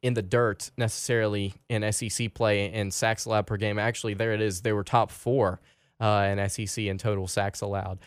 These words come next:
You look at what they did on the ground, though, two hundred and six yards rushing per game for Kentucky. Offensive line paved the way for that. And, you know, I will say this, in, in, in talking about giving up sacks and different things like that and allowing pressures, like, sure,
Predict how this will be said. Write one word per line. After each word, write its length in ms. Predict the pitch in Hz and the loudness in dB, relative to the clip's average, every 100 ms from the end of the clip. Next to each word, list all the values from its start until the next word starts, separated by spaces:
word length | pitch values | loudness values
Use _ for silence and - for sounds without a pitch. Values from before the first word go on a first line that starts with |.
| - - | -20 -6
You 140 | 113 | 0
look 120 | 120 | 0
at 60 | 127 | 2
what 160 | 117 113 | 2 2
they 100 | 110 | 4
did 120 | 120 | 4
on 100 | 110 | 2
the 80 | 101 | 2
ground, 300 | 113 131 127 | 4 6 6
though, 180 | 123 | 4
two 220 | 120 - 143 | 4 2 0
hundred 240 | 143 131 | 2 2
and 120 | 123 | 0
six 320 | - 135 117 | 0 0 0
yards 460 | 117 117 123 117 107 | 2 6 6 4 2
rushing 320 | 117 110 120 | 2 2 -2
per 180 | 107 120 | 0 0
game 280 | 117 113 110 | 2 0 -2
for 320 | - 117 113 | -4 -2 0
Kentucky. 500 | - 101 117 127 117 | -2 -2 -2 0 0
Offensive 400 | 104 104 117 - | 0 0 -4 -6
line 220 | 113 107 - - _ - | -2 -2 -4 -14 _ -4
paved 380 | 139 135 135 | 2 2 2
the 60 | 127 | 0
way 180 | 113 117 | 0 0
for 180 | 123 135 | 0 0
that. 260 | 131 127 - - _ | 4 4 2 -8 _
And, 240 | 127 123 117 | -4 -4 -2
you 100 | 135 | 0
know, 220 | 135 - _ _ - | 0 0 _ _ 2
I 60 | 156 | 4
will 100 | 202 | 4
say 240 | - 143 | 4 2
this, 380 | 117 113 101 - _ _ _ _ _ _ - | 4 4 2 -4 _ _ _ _ _ _ 0
in, 240 | 143 127 | 2 2
in, 160 | - 123 | 2 2
in 180 | 110 117 | 2 2
talking 360 | 123 135 139 | 4 4 4
about 360 | 127 117 107 - | 4 4 2 2
giving 240 | 139 127 | 0 2
up 140 | 120 - | 0 0
sacks 340 | - 123 120 | 0 2 2
and 100 | 120 | 0
different 260 | 113 117 107 | 0 -2 -2
things 200 | 113 110 | -2 0
like 160 | 107 | 0
that 140 | 113 107 | 2 0
and 80 | 107 | 2
allowing 340 | 107 117 107 | 2 2 0
pressures, 640 | - 123 113 113 98 95 | 0 0 0 0 -2 0
like, 200 | 110 98 - _ _ _ _ _ _ | 0 -2 -4 _ _ _ _ _ _
sure, 600 | - - 202 160 113 127 | 0 4 8 8 6 4